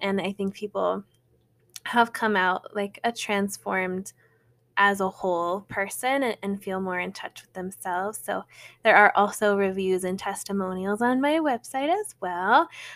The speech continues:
Um, I would encourage you to use this time that I'm taking a break to go listen to some of those episodes you haven't gotten a chance to listen to. Even from season one, I've had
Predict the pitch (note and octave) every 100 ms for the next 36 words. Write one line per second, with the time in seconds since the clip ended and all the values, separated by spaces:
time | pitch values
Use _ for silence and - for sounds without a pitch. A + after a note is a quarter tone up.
0 | - G#3+ G3+ A#3 C4 C4+ - C#4+ C#4 D#4
1 | D4+ D#4+ C#4 C#4 - C4 C4 - - A3+
2 | A#3 A#3 A3+ A#3 - A3+ G#3+ G3 F#3 F#3
3 | G#3 - - A#3+ A#3 A#3 A#3+ A#3+ C4+ C4
4 | C4+ - B3 A#3+ A#3 G#3+ G#3 G3+ A#3 A#3
5 | A3+ A3+ G#3+ - G3 G3+ G#3 - - G#3+
6 | G#3 - G3 G3+ - G3 F#3+ G3 B3 B3
7 | - C4+ C4+ C4+ C4+ - - - - C4+
8 | C#4+ C#4+ B3+ A#3+ B3 A#3 A3 G3+ F#3+ F#3
9 | A3 C4 B3 A#3 A#3+ A#3